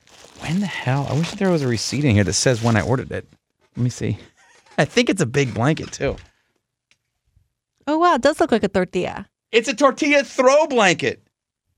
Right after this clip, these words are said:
Speaker 2: Looks nice.
Speaker 1: It's not even square.
Speaker 2: Is
Speaker 1: It's
Speaker 2: it
Speaker 1: like
Speaker 2: round?
Speaker 1: Yeah, it's round like a tortilla. How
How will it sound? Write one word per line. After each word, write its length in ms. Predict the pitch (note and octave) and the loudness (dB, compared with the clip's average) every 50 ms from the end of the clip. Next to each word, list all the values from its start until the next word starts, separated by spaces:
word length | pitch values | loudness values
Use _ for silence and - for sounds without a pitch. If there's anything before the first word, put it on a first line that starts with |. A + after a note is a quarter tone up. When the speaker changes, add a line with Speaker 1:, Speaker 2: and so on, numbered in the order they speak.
| _ _ _ _ _ _ - | _ _ _ _ _ _ -10
Speaker 2:
Looks 320 | G#3+ G#3+ G#3+ - - - G3+ | -8 -8 -8 -8 -12 -8 -4
nice. 480 | G3+ A3 A3+ G#3+ - - - - _ _ _ _ _ _ | -2 -2 -2 -4 -6 -10 -20 -20 _ _ _ _ _ _
Speaker 1:
It's 140 | - F3 E3+ | -12 -8 -2
not 160 | G#3 B3 C4 | 2 2 2
even 180 | C4 A#3 A#3 A3 | 2 0 -4 -4
square. 440 | - - - - A3+ C#4 D4 B3+ F3+ | -6 -6 -2 2 2 4 4 4 4
Speaker 2:
Is 80 | G#3+ | 4
Speaker 1:
It's 80 | A#3+ G3 | 6 6
Speaker 2:
it 80 | A#3+ A3+ | 6 6
Speaker 1:
like 100 | G#3+ A3 | 6 6
Speaker 2:
round? 340 | G#3+ A3 A#3 C4+ E4 A4 A#4 A#4 | 6 6 6 6 6 4 2 4
Speaker 1:
Yeah, 200 | B3 D#4 F4 E4+ | 4 4 4 4
it's 120 | A#3+ G#3+ | 2 2
round 340 | B3+ C#4+ D#4+ F#4 G4 G4+ F#4 | 4 4 4 6 6 4 4
like 140 | F4 E4 D#4+ | 4 4 4
a 40 | D#4 | 4
tortilla. 920 | D4+ F4+ E4+ E4 - - E4 F#4 G4 G#4+ - - F#4+ D#4+ A#3+ G3 D3 - _ _ _ _ _ _ _ _ _ _ _ _ _ _ _ _ _ _ _ _ _ _ _ _ _ _ | 4 4 2 2 2 2 4 4 6 6 6 6 6 6 4 2 0 -2 _ _ _ _ _ _ _ _ _ _ _ _ _ _ _ _ _ _ _ _ _ _ _ _ _ _
How 380 | - F3 F3+ G3 A3 A#3 B3 | -6 0 2 4 4 4 2